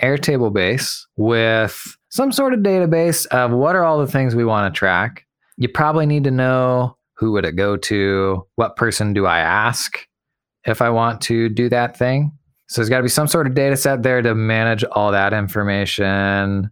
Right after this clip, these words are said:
sort of thing that maybe runs once a day and sees, did anything hit on this day? And then reach out to whoever the approver's gonna be to say, "Is this the thing we're gonna do to capture the message?"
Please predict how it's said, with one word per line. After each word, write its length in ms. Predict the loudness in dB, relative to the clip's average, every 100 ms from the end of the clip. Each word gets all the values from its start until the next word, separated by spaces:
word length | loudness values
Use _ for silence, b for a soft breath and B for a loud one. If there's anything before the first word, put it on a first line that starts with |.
| _ _
sort 300 | -8 -2 0
of 80 | 0
thing 140 | 0
that 80 | 0
maybe 260 | 0 2 2
runs 260 | 0 0
once 240 | -2 -2 -2
a 20 |
day 240 | 0 0
and 200 | 0 -2
sees, 320 | 0 0 0
did 100 | 0
anything 380 | 0 0 -2 -2
hit 180 | 0 0
on 140 | 0
this 240 | 0 -2 -4
day? 520 | -2 0 2 0 0
And 260 | -2 -2 0
then 560 | 0 2 0 0 -2 -6 _ _ -2
reach 320 | 0 0 0
out 300 | 2 0 -4 -10
to 300 | -8 -4 -2
whoever 680 | 0 0 0 2 2 2 0
the 120 | 0
approver's 720 | -2 -2 -2 0 0 0 0 0
gonna 240 | 0 0
be 500 | 0 0 0 -2 -4 _ _ -6
to 160 | -4 -2
say, 440 | 0 0 2 0
"Is 160 | 0 -2
this 160 | -2 -2
the 80 |
thing 160 | -2 -2
we're 160 | 0 0
gonna 160 | 0
do 320 | 0 0 0
to 120 | -2 -6
capture 440 | -4 -4 -2 -4
the 80 | -2
message?" 560 | -2 -2 -2 -2 -4